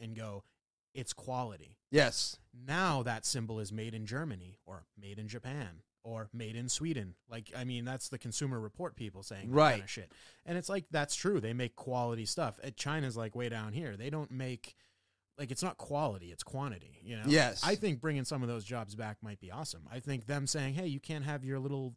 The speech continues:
Speaker 1: like, rubber widgets anymore," and we open a rubber widget factory in Des Moines or something and help a ton of people.
Speaker 2: I, I'm, I'm not against that. I'm just upset because three days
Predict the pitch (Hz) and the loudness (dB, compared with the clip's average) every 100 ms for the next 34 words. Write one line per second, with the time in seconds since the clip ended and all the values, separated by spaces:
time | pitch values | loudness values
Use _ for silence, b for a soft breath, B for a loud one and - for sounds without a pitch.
0 | _ - 123 120 143 135 135 127 127 151 | _ -6 -6 0 0 2 0 0 0 0
1 | 147 127 123 107 104 104 123 120 117 127 | 0 -2 -2 -2 -4 -4 -2 -2 -2 -2
2 | 120 123 120 127 123 113 139 131 113 120 | -2 -2 0 0 0 -2 -4 -4 -4 -2
3 | 107 - 113 135 135 123 123 113 113 113 | -2 -4 -6 -4 -2 -2 -4 -4 -6 -4
4 | 135 127 104 104 104 104 131 147 123 143 | -2 -2 -4 -6 -6 -8 -6 -4 -4 -6
5 | 135 151 151 180 175 90 _ _ - 180 | -6 -6 -4 -6 -8 -10 _ _ 8 10
6 | 196 156 190 180 185 185 190 208 240 180 | 12 10 6 8 8 12 12 12 12 6
7 | 123 - 175 196 196 214 233 254 - 151 | 6 10 10 10 8 10 12 12 10 10
8 | 165 151 190 175 175 160 - - 190 180 | 10 12 10 10 8 8 8 10 12 12
9 | 170 170 160 170 160 143 - - _ _ | 10 6 8 10 10 8 2 -4 _ _
10 | _ 156 180 196 185 180 180 175 147 | _ 6 10 12 12 12 12 10 8